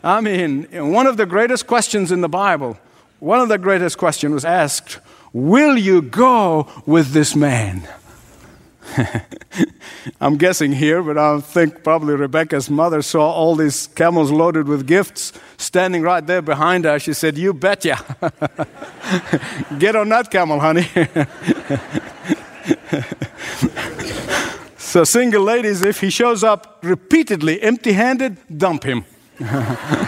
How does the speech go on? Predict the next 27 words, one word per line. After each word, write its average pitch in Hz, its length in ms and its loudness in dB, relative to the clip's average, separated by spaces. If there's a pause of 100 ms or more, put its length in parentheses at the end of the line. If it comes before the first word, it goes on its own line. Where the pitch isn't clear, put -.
(2500)
And 156 160 0
there's 226 200 2
a 202 80 2
Yusuf 214 440 0
proverb 165 520 2
here 156 300 2
that 143 220 0
goes 170 220 2
something 170 360 2
like 147 260 2
this, 156 380 -2
"Empty 208 380 -2
hands, 165 540 -2
empty 170 320 -2
head." 127 420 0 (1300)
Listen, 180 360 2
I 190 240 2
followed 226 340 0
my 208 140 0
own 220 160 2
advice 208 440 2
and 202 120 0
it 175 80 -2
worked. 185 500 0 (840)
<laughs> - 920 -20
Verse 190 340 0
forty. 123 460 -2